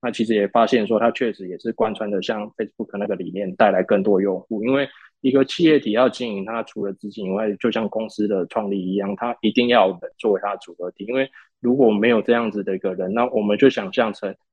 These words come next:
你不管是开一间饭店，还是开设一家赌场，你没有人流，没有金钱流，那你做得再好，其实都是徒然嘛。所以表层来看，我们如果说相信这个团队，它既然是从当初 Facebook 啊，这个 Meta 团队这边所衍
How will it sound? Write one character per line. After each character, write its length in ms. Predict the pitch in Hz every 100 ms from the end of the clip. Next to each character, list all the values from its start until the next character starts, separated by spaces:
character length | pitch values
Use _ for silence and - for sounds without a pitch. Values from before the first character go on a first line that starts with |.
| _
你 120 | 104
不 120 | 95
管 200 | 117 107
是 140 | 98 113
开 180 | - 107
一 40 |
间 200 | 107 101
饭 180 | 110 104
店， 160 | 110
还 120 | 98 95
是 100 | 110
开 200 | 113 101
设 200 | 117 107
一 60 |
家 160 | 110 107
赌 220 | 104 95
场， 300 | - 95 92
你 120 | 95
没 140 | 101 127
有 120 | 110
人 160 | 98
流， 140 | 98 98
没 140 | 101
有 120 | 107
金 180 | 98 107
钱 200 | 104 101
流， 160 | 95 95
那 180 | 113 107 - _ -
你 180 | 98 95
做 200 | 139 107
得 80 |
再 180 | 98 117
好， 160 | 95 87
其 160 | -
实 240 | 92 98 92
都 160 | 104
是 100 | 101 101
徒 260 | - 87
然 100 | 82 76
嘛。 120 | 78 - _ - _
所 160 | - 131
以 120 | 127
表 200 | - 98
层 200 | - 101
来 160 | 98 101
看， 360 | - 120 101 -
我 100 | 113
们 160 | 107 107
如 100 | 117
果 160 | 117
说 340 | 104 113 113 120
相 180 | - 120
信 180 | 135 110
这 120 | -
个 100 | 107
团 220 | - 104 -
队， 120 | 110 98
它 120 | 110
既 160 | - 117
然 120 | 98
是 100 | -
从 280 | 104 104 95 -
当 160 | 104
初 220 | 101 110 107
Facebook 580 | 104 - - 110 - 98
啊， 220 | 101 95
这 80 | -
个 180 | 104 101
Meta 280 | 101 104 110 -
团 120 | 104
队 140 | 107 101
这 100 | 107
边 160 | 107
所 180 | 98 110
衍 140 | 101